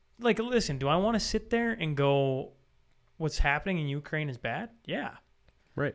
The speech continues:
Speaker 1: But I don't know anything about it at
Speaker 2: Right.
Speaker 1: all, and I can't, I can't trust the C B C to tell me. I
Speaker 2: No.
Speaker 1: can't, I can't trust half the damn world, maybe more than that, to tell me what's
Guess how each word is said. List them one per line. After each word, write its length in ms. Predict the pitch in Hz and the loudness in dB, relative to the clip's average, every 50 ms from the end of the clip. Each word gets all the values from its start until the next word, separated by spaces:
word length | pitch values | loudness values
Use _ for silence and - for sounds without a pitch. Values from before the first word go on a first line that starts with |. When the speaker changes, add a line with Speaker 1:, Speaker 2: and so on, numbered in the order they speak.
| - _ - | -8 _ 0
Speaker 1:
But 100 | - 165 | 2 4
I 80 | 151 175 | 4 6
don't 220 | 170 202 240 233 196 | 6 4 4 6 6
know 300 | 190 208 202 190 - - - | 4 4 4 0 -4 -6 -2
anything 340 | - 214 240 220 208 233 220 | 0 2 4 4 4 4 2
about 260 | 208 190 233 262 233 | 4 4 6 4 4
it 160 | 175 - - _ _ - - | 2 -2 -10 _ _ -2 4
at 60 | 185 | 6
Speaker 2:
Right. 100 | - 226 | 6 6
Speaker 1:
all, 280 | 285 254 160 - - - | 6 6 2 0 -2 -4
and 140 | 180 170 175 | 0 0 0
I 80 | 190 | 2
can't, 320 | 185 - 226 233 226 214 233 | 2 2 2 2 2 0 0
I 80 | 226 - | -2 2
can't 300 | - - 262 247 240 - | 2 2 2 0 -4 -6
trust 460 | - - 220 247 220 - - - - - - - - - | -2 0 0 0 0 -2 -8 -12 -14 -18 -18 -20 -20 -12
the 80 | - 170 | -8 -6
C 220 | 151 - 220 220 | -4 0 0 2
B 120 | 196 190 170 | 2 2 0
C 280 | - - - 214 262 | 0 0 0 0 0
to 80 | 226 143 | 0 0
tell 280 | 117 - 165 185 214 196 | 0 2 2 2 2 0
me. 280 | 139 127 147 190 - _ - - - - - _ - _ - | -2 -4 -8 -12 -14 _ -20 -20 -20 -20 -20 _ -14 _ -2
I 40 | 165 | 0
Speaker 2:
No. 40 | 175 | 2
Speaker 1:
can't, 220 | 220 254 247 190 - | 4 2 2 0 -2
I 60 | 208 | -2
can't 220 | 190 - 285 294 - | 0 2 2 2 2
trust 240 | 269 254 220 - | 2 2 2 2
half 320 | - - 208 277 339 - - | 2 2 2 2 2 -2 -4
the 80 | - | -4
damn 300 | 175 156 147 143 139 135 | 0 2 2 2 2 0
world, 280 | 135 131 131 127 127 131 | -2 -2 -2 -2 -2 -2
maybe 200 | 156 196 247 240 | -2 -2 0 0
more 200 | 220 226 262 269 | 0 0 2 2
than 120 | 247 208 | 0 0
that, 200 | 160 135 123 120 | 0 -2 -4 -6
to 60 | - 123 | -8 -6
tell 180 | - 165 151 | -2 0 0
me 80 | 143 143 | 0 0
what's 160 | 135 135 | -2 -4